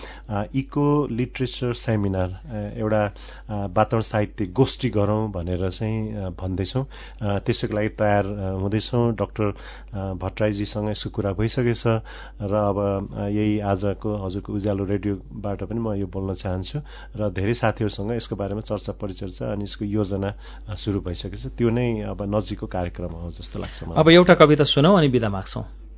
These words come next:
Speaker 2: आज हामी विजय हितानका कविताहरू सुनिरहेका छौँ। युके फक्सटन बस्नुहुन्छ उहाँ। उहाँको जन्म नेपालको गुल्मीमा भएको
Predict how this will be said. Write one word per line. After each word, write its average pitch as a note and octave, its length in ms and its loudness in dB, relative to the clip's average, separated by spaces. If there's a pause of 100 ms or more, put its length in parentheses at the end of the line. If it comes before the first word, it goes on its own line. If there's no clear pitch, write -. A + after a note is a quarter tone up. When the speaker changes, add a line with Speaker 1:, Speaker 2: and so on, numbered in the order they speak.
(400)
Speaker 2:
आज A#2 160 4
हामी B2+ 360 6 (120)
विजय C#3+ 280 12
हितानका A2+ 540 8
कविताहरू G#2 500 2
सुनिरहेका G2+ 480 -2
छौँ। E3+ 220 2 (140)
युके B2 280 6
फक्सटन A#2 540 4
बस्नुहुन्छ G2 460 -2
उहाँ। C3 260 -2 (140)
उहाँको A2 260 4
जन्म A2 360 4 (420)
नेपालको G#2+ 400 4
गुल्मीमा A2 480 2
भएको - 420 -2